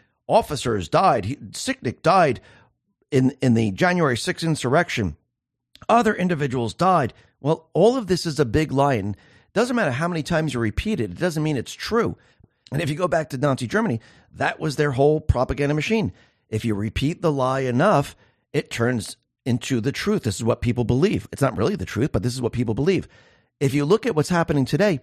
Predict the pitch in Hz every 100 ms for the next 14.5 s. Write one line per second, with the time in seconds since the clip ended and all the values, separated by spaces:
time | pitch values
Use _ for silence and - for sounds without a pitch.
0 | _ _ _ 143 143 196 - - 196 180
1 | 147 - 196 170 131 - 165 160 - 143
2 | 135 - 165 - 147 143 147 139 131 123
3 | 160 175 127 - - - 156 143 143 143
4 | 139 147 180 98 131 247 240 214 185 190
5 | 175 180 190 127 - _ _ 151 147 175
6 | 151 - 151 147 - 139 151 175 160 -
7 | - _ _ _ 131 247 269 240 208 175
8 | 165 - 196 196 160 151 139 - 165 143
9 | 175 131 - 185 190 180 151 123 117 117
10 | 175 160 - 202 - 95 - _ _ 160
11 | 170 156 143 131 214 226 - 151 156 170
12 | 180 170 139 175 143 156 202 156 120 -
13 | - - 139 160 120 90 85 107 101 160
14 | 269 247 131 95